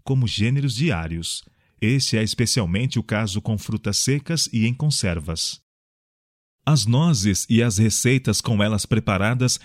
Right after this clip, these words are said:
estão se tornando largamente usadas, substituindo os pratos de carne.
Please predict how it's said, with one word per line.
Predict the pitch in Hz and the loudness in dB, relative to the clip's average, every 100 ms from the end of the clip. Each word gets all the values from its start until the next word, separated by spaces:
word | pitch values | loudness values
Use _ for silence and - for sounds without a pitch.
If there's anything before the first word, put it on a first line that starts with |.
| - - | -12 -2
estão | 113 - 139 | -2 2 2
se | 139 | 2
tornando | 131 117 95 123 131 | 2 2 2 2 2
largamente | 117 113 151 139 95 107 131 | 2 2 0 -2 0 0 0
usadas, | 160 127 101 90 90 - - - | 0 0 2 2 -2 -4 -6 -14
substituindo | - - 135 - - 107 131 135 | -4 0 2 2 0 2 2 2
os | - | 0
pratos | - 110 117 123 | -2 -2 0 -4
de | 101 | -4
carne. | 131 95 90 85 80 | -2 -2 0 -2 -4